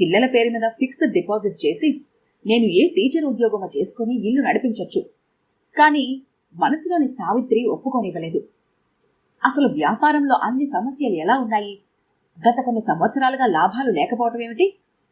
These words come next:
మరి లాభాలు లేకుండా అంత ఎలా విస్తరించింది? ఉద్యోగులు ఎలా పెరిగారు?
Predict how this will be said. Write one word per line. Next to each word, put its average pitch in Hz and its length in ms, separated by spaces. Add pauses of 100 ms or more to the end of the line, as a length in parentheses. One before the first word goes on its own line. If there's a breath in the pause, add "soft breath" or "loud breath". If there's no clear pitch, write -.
(260)
మరి 262 180
లాభాలు 226 420
లేకుండా 262 560 (160)
అంత 254 180 (160)
ఎలా 233 160
విస్తరించింది? 240 800 (760)
ఉద్యోగులు 277 420
ఎలా 190 220
పెరిగారు? 233 520